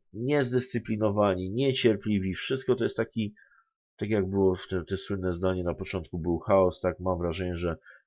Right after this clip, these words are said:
właśnie ludzie przegrywają przez chaos, bo ludzie myślą, że pójdą i widzą z, z tych dziesięciu, dwudziestu złotych postawionych, do wygrania masz dwadzieścia pięć tysięcy. I to jest, to jest ta właśnie jego emocja, którą on kupuje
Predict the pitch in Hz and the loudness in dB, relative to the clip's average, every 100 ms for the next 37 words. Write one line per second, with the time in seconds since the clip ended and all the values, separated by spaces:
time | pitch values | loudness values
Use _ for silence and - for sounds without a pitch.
0 | - 92 101 107 120 120 - 98 95 101 | -4 -4 2 2 4 2 0 -2 0 2
1 | 104 95 - 98 - 95 87 73 73 82 | 2 0 -6 -10 -2 2 4 2 0 0
2 | 87 90 92 90 _ _ _ - 95 101 | 0 2 0 0 _ _ _ -8 -4 -2
3 | 87 87 110 117 113 113 110 107 - _ | -2 -2 2 2 4 2 2 -2 -16 _
4 | _ 92 98 110 95 87 80 92 82 - | _ -4 0 2 2 -2 -4 -8 -8 -2
5 | 92 85 92 - 101 - 87 92 - 90 | -2 -2 -4 -2 -2 -4 0 0 0 -2
6 | 92 87 87 82 92 87 98 98 - - | -2 -2 -6 -4 0 0 0 -2 -4 -20
7 | _ - 101 92 90 98 131 131 107 90 | _ -2 2 4 6 6 6 4 2 0
8 | 90 85 87 120 - 95 - 98 - 90 | 0 0 0 0 0 -2 -2 -6 -6 -8
9 | - 87 69 - - _ _ _ _ _ | -6 -4 -6 -10 -18 _ _ _ _ _
10 | - - 131 139 131 120 - _ - 110 | -12 2 6 10 8 6 -2 _ -2 -2
11 | 107 101 101 92 90 98 92 92 90 104 | -2 -2 0 0 0 0 4 6 6 4
12 | 98 87 76 80 80 80 80 - - 101 | 0 0 0 2 2 2 -4 -8 -4 2
13 | 101 101 | 4 4